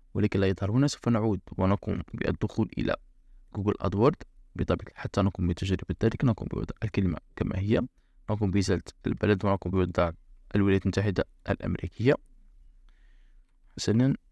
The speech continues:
نعم، آه، يونايتد ستيت. نعم، نقوم بوضع يونايتد ستيت.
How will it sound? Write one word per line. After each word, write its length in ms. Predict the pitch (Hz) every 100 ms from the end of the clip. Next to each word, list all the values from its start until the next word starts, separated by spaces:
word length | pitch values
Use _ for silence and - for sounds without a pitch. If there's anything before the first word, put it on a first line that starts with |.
| -
نعم، 320 | - 90 82 - _ _ _ _ _ _
آه، 440 | 107 104 50 50 50 - _ -
يونايتد 440 | 113 101 95 - 117
ستيت. 440 | - - 92 - - - - - - - -
نعم، 100 | - -
نقوم 300 | 107 - - - -
بوضع 260 | - - -
يونايتد 260 | 104 104 -
ستيت. 540 | - - 147 151 160